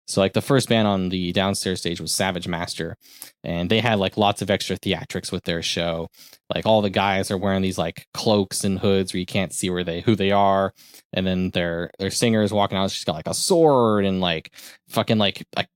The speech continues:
candlestick and just, like, all these different props and shit that they're using. Uh, that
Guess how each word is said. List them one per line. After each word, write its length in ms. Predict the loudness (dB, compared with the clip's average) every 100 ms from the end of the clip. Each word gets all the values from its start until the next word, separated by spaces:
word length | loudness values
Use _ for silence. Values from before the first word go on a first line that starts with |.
| _
candlestick 840 | -4 0 2 2 0 0 0 0 -2
and 180 | -4 -2
just, 280 | -4 -4 -2
like, 100 | 2
all 80 |
these 140 | 2 2
different 240 | -2 -4
props 340 | -2 -2 -2 -4
and 100 | -4
shit 220 | -4 -4
that 120 | -4
they're 120 | -4
using. 480 | 0 0 0 0 -2 _ _ _ -20 -18 -8
Uh, 380 | -4 -2 -2 -4 -8 -4
that 200 | -2